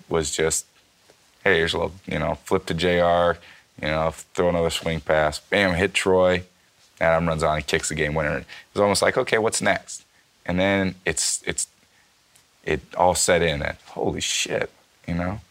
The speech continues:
we're Super Bowl champs, you know? And they, the confetti's coming down. I mean, that was, uh, it was incredible. It was the start of the drive. We were kinda deciding whether we wanted to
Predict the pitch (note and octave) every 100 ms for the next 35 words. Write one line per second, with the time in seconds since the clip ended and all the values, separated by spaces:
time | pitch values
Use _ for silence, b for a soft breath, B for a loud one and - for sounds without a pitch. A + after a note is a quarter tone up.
0 | _ D#3 - - G#2+ G#2+ A2 G#2+ - -
1 | - - - - b b - F2+ G2 G#2+
2 | - F2 F2+ - _ - - _ - -
3 | - E2 - G#2+ G#2 - G2+ F#2+ F#2 F2+
4 | F2+ F2+ b b b b b - F#2+ G2
5 | G2 G#2+ - F2+ F2 E2 D#2+ D#2 _ _
6 | _ _ _ _ _ - G2 G2+ G2 F#2+
7 | D#2+ - _ _ - F2+ F2 - - _
8 | _ _ _ - - A2+ A#2 G#2 F#2 G2
9 | F#2+ F#2 F#2 E2+ - _ - - F#2+ A#2+
10 | A#2 F#2 G2+ F#2 E2 - - D#2 D#2+ E2
11 | D#2+ E2 D#2 D#2+ D#2+ D#2 D2 D2 D2+ D2